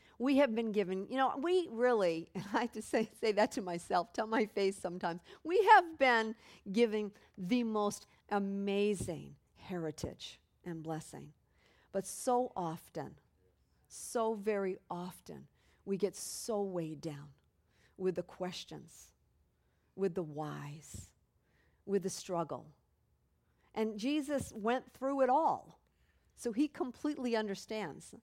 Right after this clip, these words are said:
<laughs> Thank you. He understands, and, and, and he's also given us the Comforter,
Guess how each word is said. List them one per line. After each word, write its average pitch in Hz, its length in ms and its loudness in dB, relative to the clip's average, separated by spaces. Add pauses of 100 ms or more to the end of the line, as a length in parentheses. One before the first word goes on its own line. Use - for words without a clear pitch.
(140)
<laughs> 202 80 -4 (320)
Thank 226 260 -2
you. - 200 -8 (340)
He 269 220 0
understands, 208 880 -2 (280)
and, 208 180 -4 (180)
and, 196 360 -4 (280)
and 285 240 2
he's 320 300 2
also 311 280 4
given 277 300 -2
us 262 100 -2
the 269 140 -4
Comforter, 294 600 -4